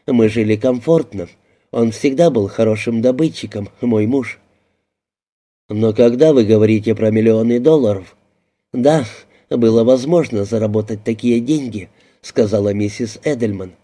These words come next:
У него был очень острый глаз на качественные камни. Он получал хорошую прибыль на всем, что покупал. Он знал, что покупает, и всегда много запрашивал.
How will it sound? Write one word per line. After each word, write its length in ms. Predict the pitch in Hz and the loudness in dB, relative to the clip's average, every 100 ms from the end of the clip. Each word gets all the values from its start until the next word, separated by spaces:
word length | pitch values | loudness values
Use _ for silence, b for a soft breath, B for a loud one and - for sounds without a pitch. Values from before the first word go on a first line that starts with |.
| _ _ _ _ _ _ _ - | _ _ _ _ _ _ _ -4
У 140 | 127 | 0
него 340 | 120 127 165 | 2 4 4
был 220 | 131 117 123 | 4 0 0
очень 400 | 120 107 113 117 | -2 -2 -4 -6
острый 420 | 127 123 110 127 127 | -2 -4 -2 -4 -2
глаз 400 | 143 160 143 - | 0 0 0 -6
на 220 | 110 107 | -4 -2
качественные 760 | 110 107 117 - 120 117 123 | -4 -4 -10 -6 -4 0 -2
камни. 460 | 123 160 127 104 87 _ _ _ _ _ _ _ - | 0 -4 -4 -10 -14 _ _ _ _ _ _ _ 0
Он 220 | 170 160 | 0 2
получал 460 | 110 104 107 117 | -2 -2 0 -2
хорошую 540 | 110 120 117 113 139 131 | 0 0 0 0 0 0
прибыль 400 | 160 160 113 101 | 2 0 0 -2
на 140 | 107 | -4
всем, 280 | 107 160 135 | -2 -2 -2
что 220 | 104 107 | -6 -8
покупал. 500 | 110 101 117 147 135 107 _ _ _ _ _ _ - | -6 -8 -8 -8 -10 -14 _ _ _ _ _ _ -8
Он 300 | 131 113 113 | -2 -2 -2
знал, 320 | 120 156 127 | 0 0 0
что 240 | - 107 | -6 -6
покупает, 680 | 107 107 127 123 160 127 104 - B B | -4 -2 -2 2 2 2 -4 -16 B B
и 140 | 147 | -4
всегда 400 | 110 117 104 104 | -2 -6 -4 -4
много 300 | 98 101 110 | -4 -4 -4
запрашивал. 720 | 104 120 135 156 - 92 90 | -4 -4 -4 -6 -8 -10 -12